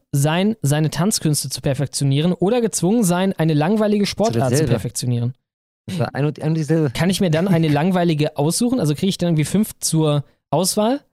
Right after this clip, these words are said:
Speaker 1: Was ist denn eine langweilige Sportart?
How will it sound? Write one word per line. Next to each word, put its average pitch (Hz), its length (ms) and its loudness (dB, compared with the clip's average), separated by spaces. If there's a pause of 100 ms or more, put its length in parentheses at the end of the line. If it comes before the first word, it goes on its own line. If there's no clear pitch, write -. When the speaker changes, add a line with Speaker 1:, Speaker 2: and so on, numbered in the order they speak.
(1000)
Speaker 1:
Was 151 140 0
ist 269 120 -2
denn 180 80 -2
eine 147 140 0
langweilige 139 520 0
Sportart? 127 760 -6